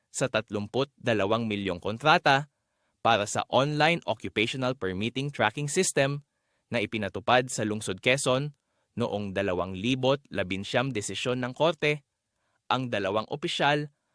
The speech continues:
ay nahatulan ng pagkakakulong na hindi bababa sa anim na taon at isang buwan, ngunit hindi lalampas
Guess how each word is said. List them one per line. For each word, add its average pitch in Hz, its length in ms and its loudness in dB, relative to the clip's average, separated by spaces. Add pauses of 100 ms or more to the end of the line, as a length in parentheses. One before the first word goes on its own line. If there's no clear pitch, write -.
(100)
ay 175 160 0
nahatulan 151 720 -2
ng 113 220 -4
pagkakakulong 104 760 -2 (380)
na 113 100 -4
hindi 104 320 -4
bababa 151 540 2 (420)
sa - 320 -2
anim 143 320 0
na 113 160 -4
taon 131 480 -2 (160)
at - 240 -4
isang 92 400 -6
buwan, 58 240 -2 (800)
ngunit 135 480 -2
hindi 107 320 -4
lalampas 123 640 0